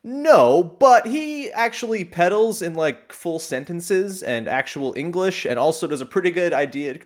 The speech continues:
pretty good job giving you an idea of where things are coming from in terms of the reporting he's giving. He's not just taking agent statements and then dropping them into pieces. He's providing context. He's drawing conclusions and, you know, trying to connect the dots for you in a way that you don't get from most of the insiders. So I appreciate that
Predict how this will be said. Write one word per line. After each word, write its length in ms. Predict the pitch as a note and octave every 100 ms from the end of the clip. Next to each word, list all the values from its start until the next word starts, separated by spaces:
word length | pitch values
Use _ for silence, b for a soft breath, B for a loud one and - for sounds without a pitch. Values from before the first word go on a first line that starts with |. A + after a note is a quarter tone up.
| _
pretty 260 | - C4 F#3
good 80 | A2+
job 520 | E3 F#3 A2 A2+ B B B
giving 300 | - D3 C#3+
you 160 | D3+ F3
an 80 | C#3
idea 440 | C3+ B2 C3+ B2
of 120 | G#2+
where 380 | G#2 A2+ D3+ D#3+
things 360 | - D3+ D3+ C#3
are 80 | A#2+
coming 420 | - D3+ C#3+ A2+
from 420 | - G#2+ G#2+ G2+ B B
in 140 | A#2
terms 200 | A#2+ B2
of 60 | A2+
the 80 | A2+
reporting 340 | A2 B2 A2+
he's 140 | A2 G#2+
giving. 260 | B2+ G2
He's 160 | A2 A2+
not 200 | D#3 D#3+
just 240 | D#3 - B B
taking 420 | - D3 D#3 D3+ D3
agent 340 | D3+ C#3 B2+
statements 460 | - A#2+ A#2+ B2+ B2
and 120 | A#2 A#2+
then 120 | A#2
dropping 480 | G2 G2 C3 D#3 C#3+
them 120 | C#3+
into 160 | D3
pieces. 480 | C#3+ A#3+ A#3 D#3+ D#3
He's 140 | A3 A3
providing 460 | A#3 A#3+ A#3 A#3+
context. 640 | A#3 B3+ B3 A#3 G2+ - F3+
He's 160 | F3
drawing 320 | F3+ F#3 F#3
conclusions 800 | F#3 G#3+ G3+ C4+ B3 D#3+ A2+ A2
and, 180 | C#3 C3+ B B B
you 80 | E3+
know, 280 | D#3 D#3 E3 E3 _ -
trying 200 | A#3+ A#3+
to 40 |
connect 280 | A#3 A3+ A3
the 40 |
dots 280 | - F#3+ F#3
for 240 | - C3+ A#2
you 160 | A2+
in 60 | A#2+
a 20 |
way 160 | A#2+ A#2+
that 160 | A#2
you 60 | B2
don't 280 | D#3+ E3+ E3+
get 140 | C#3+
from 140 | - B2
most 220 | A2 -
of 60 |
the 120 | G2+ G#2
insiders. 480 | G#2+ G#2 G#2+ G#2+
So 100 | -
I 80 | C3+
appreciate 680 | C3+ - D4+ D4+ G#3+ E3+ C3
that 360 | F3 D#3+ C3